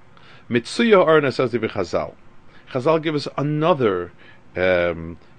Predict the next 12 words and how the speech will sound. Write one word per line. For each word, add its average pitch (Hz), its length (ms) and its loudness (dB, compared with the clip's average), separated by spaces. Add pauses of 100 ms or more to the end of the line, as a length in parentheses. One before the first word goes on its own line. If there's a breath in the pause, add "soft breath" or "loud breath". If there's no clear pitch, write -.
e-, 92 240 -6
e-, 95 180 -10
uh, 98 440 -10
en-, 104 240 -10
en-, 101 240 -12
en-, 95 180 -14
enlightening, 92 760 -8 (540 soft breath)
uh, 82 440 -4 (520)
demonstration. 80 680 -12 (120)
Amar 180 180 2
Rabbi 123 160 2
Yitzchak, 120 400 -2